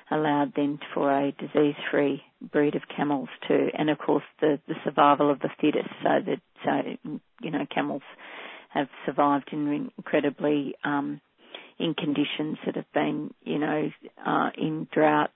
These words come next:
Speaker 2: in Central Australia. So, um, yeah, so, but it's lovely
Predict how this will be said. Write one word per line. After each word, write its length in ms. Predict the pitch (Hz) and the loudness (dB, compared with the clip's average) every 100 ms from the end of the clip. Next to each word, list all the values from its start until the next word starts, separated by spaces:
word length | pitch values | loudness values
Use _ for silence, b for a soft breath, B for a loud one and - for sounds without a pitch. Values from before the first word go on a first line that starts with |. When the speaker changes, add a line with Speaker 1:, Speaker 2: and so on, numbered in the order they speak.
| - | -8
Speaker 2:
in 140 | 160 - | -8 -4
Central 300 | 151 - 151 | -6 -4 -4
Australia. 680 | 147 - 165 160 160 156 156 - | -4 0 0 2 0 -2 -6 -2
So, 520 | 165 156 160 156 156 - 165 | 0 0 0 0 0 -2 -4
um, 420 | 165 165 160 160 _ _ _ _ - | -4 -4 -8 -14 _ _ _ _ 4
yeah, 380 | 302 302 196 151 202 - | 8 10 8 4 -2 6
so, 280 | 240 233 240 233 | 10 10 8 6
but 160 | 220 - B B B B | 2 2 B B B B
it's 200 | - 226 - | 2 4 6
lovely 320 | 226 226 254 | 8 10 8